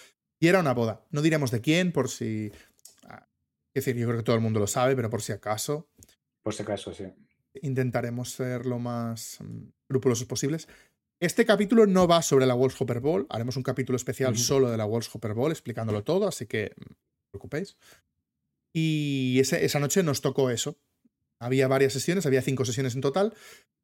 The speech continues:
Speaker 1: y tú podías comprar tu entrada por ciento cincuenta dólares. Que tú dirás, "Qué caro".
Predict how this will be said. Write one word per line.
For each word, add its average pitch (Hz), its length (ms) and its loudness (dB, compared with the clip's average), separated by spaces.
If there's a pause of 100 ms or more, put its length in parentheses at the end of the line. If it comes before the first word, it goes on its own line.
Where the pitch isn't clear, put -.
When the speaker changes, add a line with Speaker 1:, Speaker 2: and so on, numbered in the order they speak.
(160)
Speaker 1:
y 156 80 2
tú 151 120 4
podías 165 240 2
comprar 156 340 0
tu 156 280 4
entrada 147 340 2
por 147 140 -2
ciento 147 180 -2
cincuenta 135 380 0
dólares. 113 420 -4 (500)
Que 156 80 0
tú 139 120 2
dirás, 127 280 4
"Qué 196 160 6
caro". 147 380 2